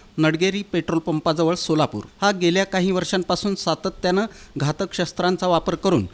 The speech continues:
मोटारसायकल चोरी, घरफोडी, घातक शस्त्रानं इच्छापूर्वक दुखापत करणं, गैरकायद्याची मंडळी जमवणं,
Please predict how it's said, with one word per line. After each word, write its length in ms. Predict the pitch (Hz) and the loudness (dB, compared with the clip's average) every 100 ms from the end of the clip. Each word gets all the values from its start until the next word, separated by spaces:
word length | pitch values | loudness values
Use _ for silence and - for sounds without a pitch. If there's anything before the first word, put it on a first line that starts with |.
| - - | -16 -4
मोटारसायकल 600 | 160 160 180 180 180 180 | 0 2 0 0 -2 -2
चोरी, 360 | 180 180 180 226 - - | -2 2 2 0 -6 -10
घरफोडी, 500 | 135 156 160 180 220 233 - | 0 0 2 2 2 0 -6
घातक 400 | 131 151 - 185 | -4 -2 0 -2
शस्त्रानं 540 | - 170 - 175 180 196 - | -2 -4 0 0 2 0 -2
इच्छापूर्वक 640 | 143 - 190 180 175 165 156 | -4 -2 -2 -2 0 0 -2
दुखापत 480 | 143 135 - 165 185 - | -2 -2 0 -2 -4 0
करणं, 260 | 175 214 233 - - - 143 | 2 2 0 -10 -18 -2 4
गैरकायद्याची 720 | 180 190 175 165 170 165 180 | 4 4 0 2 2 2 2
मंडळी 420 | 160 151 175 170 | 6 6 6 4
जमवणं, 360 | 170 175 196 | 6 6 6